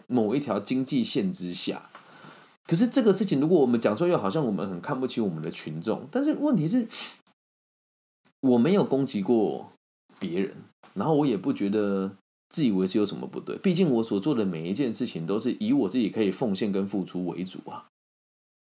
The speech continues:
就这么多人找我讨论过事情，我收过大家的钱吗？没有。你愿意给我，我当然会收。但是你不给我，我觉得那倒也无所谓。但是还有一点是，我在推敲事情的时候，百分之九十都是正确的，我还要听你把话讲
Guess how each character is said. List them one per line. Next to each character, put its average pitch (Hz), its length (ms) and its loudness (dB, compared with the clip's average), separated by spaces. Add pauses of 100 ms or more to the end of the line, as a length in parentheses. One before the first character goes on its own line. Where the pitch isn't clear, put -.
(180)
就 165 100 0
这 202 160 4
么 131 140 2
多 131 140 2
人 104 120 0
找 98 120 0
我 117 60 2
讨 92 120 -6
论 95 120 -2
过 110 140 0
事 104 80 -4
情， 98 120 0
我 87 60 -4
收 110 200 0
过 107 120 0
大 98 140 -2
家 92 200 -2
的 85 40 -4
钱 - 220 -14
吗？ 73 240 -14 (280)
没 87 200 -14
有。 92 80 -8 (180)
你 113 120 0
愿 165 180 4
意 165 100 2
给 120 200 0
我， 117 100 2 (100)
我 82 60 -10
当 117 160 -2
然 87 160 -4
会 98 100 -2
收。 71 340 -6 (280)
但 262 140 -6
是 320 60 -4
你 151 80 -2
不 208 140 -6
给 143 160 -2
我， 151 120 2
我 95 80 -2
觉 127 100 -4
得 147 140 0
那 143 140 0
倒 127 180 0
也 73 260 -4 (580)
无 113 120 0
所 - 240 -6
谓。 65 180 -6 (240)
但 240 160 2
是 262 160 4
还 196 200 0
有 190 140 2
一 220 100 2
点 113 280 0
是， 165 280 0 (500)
我 131 180 4
在 196 220 0
推 190 280 2
敲 185 220 2
事 180 180 2
情 156 140 -4
的 98 80 -2
时 151 60 2
候， 151 60 0
百 98 200 0
分 160 160 -2
之 175 80 2
九 101 260 -4
十 - 220 -8
都 185 160 -2
是 175 100 0
正 156 240 0
确 104 240 -2
的， - 140 -10
我 127 120 -2
还 160 120 0
要 208 120 4
听 202 260 2
你 160 100 4
把 107 220 -2
话 131 260 -2
讲 - 160 -6